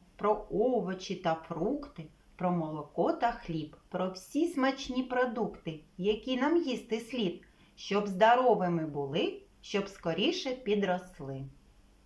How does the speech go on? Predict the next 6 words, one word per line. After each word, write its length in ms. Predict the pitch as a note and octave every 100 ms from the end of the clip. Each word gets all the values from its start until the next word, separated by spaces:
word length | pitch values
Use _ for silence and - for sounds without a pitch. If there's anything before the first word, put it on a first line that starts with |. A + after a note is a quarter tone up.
| - - - _ _ _ _
Сьогодні, 600 | - - B3+ B3+ G#4+ F#4+
діти, 360 | G#3+ F#3 - E3 D#3+
до 120 | F#3
нас 300 | F3+ F#3+ G#3
завітав 560 | F#3 E3 - E3+ F#3 -
Карлсон. 840 | - B3 A#3 E3+ C#3 - D#3 D3